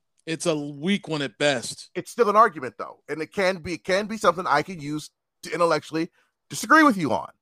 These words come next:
Speaker 2: It doesn't have to be, you know, a Har-, a Harvard debate, you know, level, uh, uh, of response. But
Speaker 1: No,
Speaker 2: it's
Speaker 1: it
Speaker 2: a
Speaker 1: just
Speaker 2: res-
Speaker 1: has to be a rational one, and that's
Speaker 2: and
Speaker 1: not
Speaker 2: that was,
Speaker 1: rational.
Speaker 2: that was rational. Yes, it is.
Speaker 1: Oh, well,
Speaker 2: Because
Speaker 1: the, I, I,
Speaker 2: he
Speaker 1: these kids probably gonna have problems because I am so old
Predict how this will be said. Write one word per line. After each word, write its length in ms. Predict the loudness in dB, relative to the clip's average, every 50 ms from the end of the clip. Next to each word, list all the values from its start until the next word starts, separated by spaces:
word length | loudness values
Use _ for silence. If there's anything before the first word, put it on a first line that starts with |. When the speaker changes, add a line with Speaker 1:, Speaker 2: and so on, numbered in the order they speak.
| _ _ _ _ _ _ _ _ _ _ _ -4
Speaker 2:
It 100 | 2 4
doesn't 220 | 4 4 4 4
have 280 | 4 6 6 4 4 0
to 60 | -6
be, 440 | -6 -4 -4 -2 -2 -4 -4 -6 -8 _ _ _ _
you 100 | -2 2
know, 200 | 4 6 6 6
a 160 | 4 2 2
Har-, 320 | 2 0 4 4 4 4 4
a 80 | 0 0
Harvard 400 | 4 6 6 6 6 4 -2 -4
debate, 400 | -4 -4 0 2 2 2 2 -2 _ _ _
you 140 | -12 -8 -4
know, 140 | -4 -2 -2
level, 500 | 2 4 4 4 6 4 0 0 0 -2
uh, 200 | -2 -2 -2 0
uh, 240 | 0 2 2 2 0
of 100 | -4 -4 -6 -10
response. 680 | -10 -4 2 4 6 6 6 6 2 -2 -10 -20 _ _ _ _ _ _ _ _ _
But 220 | 4 4 4 4 0 _ _ _ _ _ _ _ _ _ _ _ -4
Speaker 1:
No, 80 | 0 2
Speaker 2:
it's 100 | 4 4
Speaker 1:
it 20 |
Speaker 2:
a 20 | 4 4
Speaker 1:
just 40 | 4
Speaker 2:
res- 80 | 4
Speaker 1:
has 140 | 4 4 2 2
to 40 |
be 140 | 0 2 4
a 100 | 4 4
rational 560 | 2 2 2 4 4 4 2 -2 -6 -8 -8
one, 180 | -8 -10 -10 -8
and 80 | -6 -4
that's 160 | -2 2 4
Speaker 2:
and 120 | 6 6
Speaker 1:
not 80 | 6 6
Speaker 2:
that 80 | 8
was, 100 | 8 8
Speaker 1:
rational. 500 | 8 8 6 4 0 -8 -12 -14 -18 -6 _
Speaker 2:
that 200 | -2 -2 -2 -2
was 240 | -2 -2 -2 -2 0
rational. 500 | 2 0 2 2 0 -6 -12 -18 -18 -18
Yes, 280 | -16 -18 -18 -16 -14 -16
it 100 | -14 -12
is. 220 | -12 -12 -10 -4 0
Speaker 1:
Oh, 200 | 2 4 6 6
well, 140 | 6 4 4
Speaker 2:
Because 180 | 2 2 0 0
Speaker 1:
the, 160 | -4 0 2
I, 240 | 2 4 4 2 2
I, 40 |
Speaker 2:
he 100 | 0 0
Speaker 1:
these 180 | -2 -4 -4 0
kids 260 | 2 2 2 2 0
probably 520 | -6 -4 2 4 4 4 4 0 -4 -2 -2
gonna 220 | -2 -2 -2 0
have 220 | 0 -2 -2 -4
problems 800 | -6 -6 -2 2 2 4 2 2 -2 -6 -8 -8 -10 -12 -14 -12
because 380 | -12 -10 -4 -2 -2 -2 -2 -4
I 140 | -6 -6 -4
am 160 | -4 -6 -6
so 240 | -8 -10 -10 -10 -10
old 680 | -10 -10 -10 -10 -8 -8 -6 -6 -8 -8 -10 -12 -16